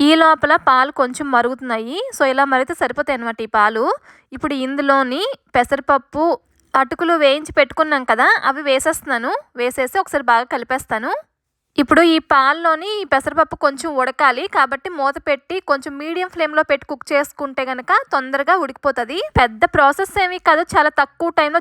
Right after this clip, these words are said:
చేసుకోవచ్చండి, టెన్ మినిట్స్లో చేసుకోవచ్చు ఈ ప్రసాదం. So ఈ పక్కన చూస్తుంటే బెల్లం బాగా మరుగుతుంది, పాకం వస్తుంది. ఈ లోపల పెసరపప్పు, అటుకులు కూడా ఈ పాల్లో బాగా ఉడికిపోతాయి.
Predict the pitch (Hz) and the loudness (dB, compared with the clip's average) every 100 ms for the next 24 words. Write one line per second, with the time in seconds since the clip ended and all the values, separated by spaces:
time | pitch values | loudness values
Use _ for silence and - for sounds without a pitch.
0 | 330 285 - 311 294 - 285 262 277 - | 0 -2 0 0 0 0 -6 -6 -8 -4
1 | 254 269 277 277 330 - 269 269 294 262 | -4 -4 -12 -4 -4 -2 -4 -2 0 -2
2 | 220 277 320 254 240 269 254 311 571 _ | -2 -8 -6 -4 -2 -2 -2 -4 -6 _
3 | _ _ _ _ _ _ _ - 311 311 | _ _ _ _ _ _ _ 0 2 4
4 | 302 262 254 320 330 302 294 302 302 320 | 2 -2 0 -4 -4 -6 -4 -6 -2 2
5 | 269 254 311 285 254 302 294 247 262 277 | 2 2 0 2 2 2 0 0 0 -4
6 | 247 311 - 247 247 311 277 269 277 254 | -4 -4 2 2 2 -2 -2 -4 -10 -10
7 | 254 539 - _ _ _ - 294 311 320 | -8 -10 -12 _ _ _ -2 2 4 4
8 | 330 330 370 311 277 311 330 311 330 311 | 2 0 0 0 0 -2 0 0 4 4
9 | 262 285 302 294 277 349 370 - 254 262 | 2 -2 -6 -2 0 0 -2 0 0 2
10 | 285 302 247 247 285 262 233 - 269 247 | 0 2 2 2 0 -2 -6 -6 -6 -4
11 | 208 254 | -8 -8